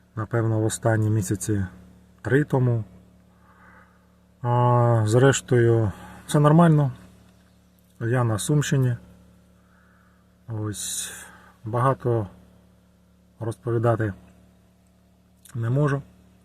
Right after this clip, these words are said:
Ех, працюємо з хлопцями. Я там в описі залишу посилання на монобанку,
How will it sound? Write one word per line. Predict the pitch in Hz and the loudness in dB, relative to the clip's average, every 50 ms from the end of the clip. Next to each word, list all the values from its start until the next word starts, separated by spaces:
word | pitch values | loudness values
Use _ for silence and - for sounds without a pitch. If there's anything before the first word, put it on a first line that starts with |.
| _ _ _ - _ _ _ _ _ _ _ _ _ _ _ _ _ _ _ _ _ _ _ _ _ _ _ _ _ _ _ _ _ - 127 | _ _ _ -20 _ _ _ _ _ _ _ _ _ _ _ _ _ _ _ _ _ _ _ _ _ _ _ _ _ _ _ _ _ -10 -8
Ех, | 123 120 110 104 92 87 - - - - - - - - - - - - - - - - - - - _ _ _ _ _ _ _ _ - | -6 -6 -6 -6 -8 -8 -8 -8 -8 -10 -10 -10 -12 -12 -14 -14 -16 -16 -18 -20 -20 -20 -20 -20 -20 _ _ _ _ _ _ _ _ -8
працюємо | - 160 165 - - 196 185 151 127 117 98 90 | -6 -6 -4 -2 0 0 2 2 2 0 -2 -4
з | 101 95 | -8 -8
хлопцями. | - - 135 127 120 - - 110 104 101 95 - - - - _ _ _ _ _ _ - - - - - - - - - - - - - - - _ _ - | -2 0 0 0 0 -2 -6 -4 -4 -6 -6 -10 -16 -20 -20 _ _ _ _ _ _ -20 -20 -20 -20 -20 -20 -20 -20 -20 -20 -20 -20 -20 -20 -20 _ _ -6
Я | - 127 135 135 | -2 0 0 2
там | - 151 139 131 | 2 2 2 4
в | 131 | 4
описі | 147 135 - 139 - - 139 127 123 110 - - - - - _ _ _ _ _ _ _ _ _ - - | 2 2 2 0 0 0 0 0 0 -2 -6 -12 -20 -20 -20 _ _ _ _ _ _ _ _ _ -14 -10
залишу | 123 107 117 123 120 127 131 120 - - 120 120 120 110 | -8 -4 -4 -2 0 0 0 -2 0 0 0 0 0 0
посилання | - - 110 - - 139 127 131 139 139 135 127 120 113 | -2 -4 -6 -4 0 2 4 4 4 4 4 2 2 0
на | 113 110 110 110 110 | 0 0 0 0 0
монобанку, | 110 113 113 113 113 110 113 123 123 123 - - 107 101 | 0 0 0 0 0 0 2 2 0 0 -2 -4 -6 -6